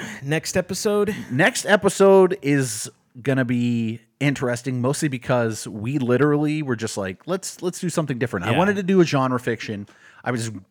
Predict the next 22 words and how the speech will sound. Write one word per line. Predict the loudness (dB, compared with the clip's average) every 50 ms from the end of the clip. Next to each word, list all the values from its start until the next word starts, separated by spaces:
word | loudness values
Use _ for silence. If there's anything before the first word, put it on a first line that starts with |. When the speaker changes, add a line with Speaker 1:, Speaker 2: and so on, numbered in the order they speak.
| _ _
Speaker 2:
trying | -6 -2 -2 0 0 2 0
to | 0
lean | 0 0 0 0 -2 -2
towards | -2 -4 -4 -4 -8 -14 -16 -16 _ -6
a | -6 -6
genre | -2 -2 -2 -2 -2 -4
that | -6 -8
we | -10 -10
hadn't | -10 -8 -8 -8 -6 -6
done, | -6 -6 -6 -8
so | -8 -8 -8 -6
that | -6 -6 -6 -6
would | -8 -8
kind | -8 -8 -8 -6
of | -6 -6 -6
encompass | -8 -8 -6 -8 -8 -6 -6 -6 -6 -6 -8 -10 -12 -12 -14 -16 _ _ _ -18
horror | -8 -4 -2 0 2 2 0 0 -2 -4
and | -6 -6 -4
fantasy, | -4 -4 -4 -4 -10 -12 -14 -14 -10
right? | -8 -6 -4 -2 -2
Speaker 1:
Yep, | -2 -2 -4 -6
yep. | -6 -6